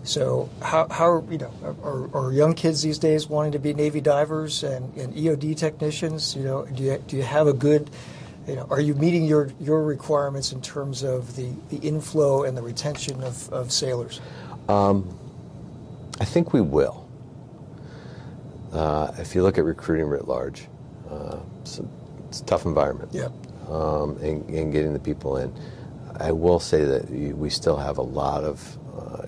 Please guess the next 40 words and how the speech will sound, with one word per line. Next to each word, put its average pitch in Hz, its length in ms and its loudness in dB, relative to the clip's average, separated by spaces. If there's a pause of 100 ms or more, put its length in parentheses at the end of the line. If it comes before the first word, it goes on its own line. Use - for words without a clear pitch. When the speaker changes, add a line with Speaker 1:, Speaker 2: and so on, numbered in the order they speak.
Speaker 2:
young 71 300 -6
Americans 65 640 -4
that - 160 -4
do 64 160 0
wanna 67 240 0
serve. - 360 -4 (580)
Uh, 60 300 -2 (180)
and 71 460 -2
it's - 220 -2 (300)
finding 82 600 6
those 65 720 4 (640)
that 69 300 4
have 69 480 0
the 67 100 2
ability 69 540 2
or 64 160 2
the 64 160 -2
desire 64 480 2
to - 160 -8
go 65 260 2
E 67 160 2
O 65 60 2
D, 60 360 -4 (480)
uh, - 180 -2
or 71 260 -2
go 65 180 4
diver, 62 600 -2 (120)
uh, 65 200 -6
because - 380 0
you 92 80 2
have 87 400 0
to, 87 320 4 (600)
you 76 80 2
have 76 160 2
to 85 100 -2
find 78 320 0
the 71 80 -4
person 69 440 -4
that's 67 280 -6
got, - 360 -2